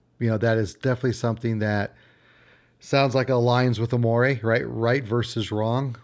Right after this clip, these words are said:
What is right? What is wrong? Uh, it's right to work. At least society says it's right to work and, and pull your weight. And it's wrong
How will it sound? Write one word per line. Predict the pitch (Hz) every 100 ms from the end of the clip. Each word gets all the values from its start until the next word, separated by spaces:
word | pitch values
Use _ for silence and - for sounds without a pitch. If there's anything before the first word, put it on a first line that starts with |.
| -
What | 120
is | 127 104
right? | 120 120 127
What | 117 107
is | 107 98
wrong? | 110 110 113 107 - 165
Uh, | 113 101 101 -
it's | 117 101 - 131
right | 101 101 107 -
to | 120
work. | 117 120 123 - - _ _ _ _ _ _
At | 127
least | 120 -
society | 107 123 120 120
says | - 127 120
it's | 117
right | 101 107 135
to | - 127
work | 127 131 131 -
and, | 104 -
and | 98 98
pull | - 127
your | 117 117
weight. | 107 113 120 - _ - - -
And | 101
it's | 98 -
wrong | 95 107 117 117 113 117